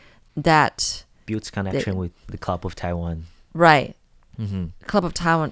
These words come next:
Speaker 1: which is part of Long Ying Tai Foundation.
Speaker 2: Yeah.
Speaker 1: Now, you were telling me that, um, like I s-, that you were saying, originally there were only three people, you know, from Taiwan allowed to this forum.
Speaker 2: Mm-hmm.
Speaker 1: The reason why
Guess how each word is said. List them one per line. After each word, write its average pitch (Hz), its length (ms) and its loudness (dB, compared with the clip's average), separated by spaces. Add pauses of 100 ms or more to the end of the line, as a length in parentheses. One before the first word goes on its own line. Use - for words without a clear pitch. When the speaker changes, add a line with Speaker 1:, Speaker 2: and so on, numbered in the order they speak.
Speaker 1:
which 165 240 -2
is 151 120 -4
part 180 380 2
of 143 180 0
Long 139 180 -2
Ying 156 120 -4
Tai 143 140 -4
Foundation. 123 500 -8 (140)
Speaker 2:
Yeah. 135 120 -2 (140)
Speaker 1:
Now, 180 180 4
you 185 180 2
were 269 100 2
telling 196 340 0
me 143 140 0
that, 131 280 -2
um, 120 340 -4 (240)
like 156 220 2
I 143 60 0
s-, - 140 -6
that 147 220 -2
you 135 80 -6
were 143 80 -6
saying, 180 420 0
originally 156 380 -2
there 151 120 0
were 143 60 0
only 151 180 -2
three 151 240 -4
people, - 420 -6 (140)
you 143 80 -2
know, 131 60 -4
from 135 180 -8
Taiwan 135 320 -4
allowed 135 460 -2
to 139 160 -4
this 131 180 -4
forum. 143 440 0 (100)
Speaker 2:
Mm-hmm. 131 240 -8 (220)
Speaker 1:
The 180 100 6
reason 220 360 6
why 170 420 4